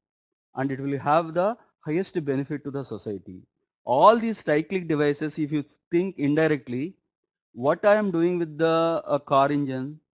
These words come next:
what I am doing with the refrigerator, what I am doing with the air conditioner, you see this one,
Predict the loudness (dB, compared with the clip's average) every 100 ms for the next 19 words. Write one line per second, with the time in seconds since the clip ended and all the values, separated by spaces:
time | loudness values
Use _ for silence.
0 | _ _ _ -2 0 0 -2 -4 -4 0
1 | 0 -2 -6 -8 -2 -2 -2 -4 -6 -6
2 | -4 -4 -2 -2 -4 -6 -8 -16 _ -6
3 | 0 2 2 0 0 0 0 -2 0 2
4 | 2 0 -2 -4 -6 -6 -6 -8 _ _
5 | -6 -6 -4 -4 -4 -4 -2 -2 -2